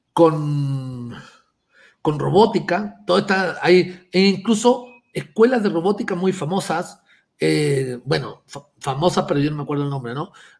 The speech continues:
Eh, que le enseñan robótica a los niños para hacer, hay hasta marcas de cajitas que te,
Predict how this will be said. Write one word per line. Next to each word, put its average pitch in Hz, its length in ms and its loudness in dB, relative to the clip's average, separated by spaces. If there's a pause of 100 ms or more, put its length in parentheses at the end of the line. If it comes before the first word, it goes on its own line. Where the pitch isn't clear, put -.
(140)
Eh, 151 440 4 (580)
que - 80 -4
le 160 80 0
enseñan 185 320 0
robótica 180 360 0
a - 20 2
los 170 120 -2
niños 185 260 0
para 180 180 0
hacer, 180 180 -4 (340)
hay 220 160 4
hasta 208 200 2
marcas 180 600 2
de 160 120 -2
cajitas - 520 -4
que 175 120 -4
te, 151 260 -4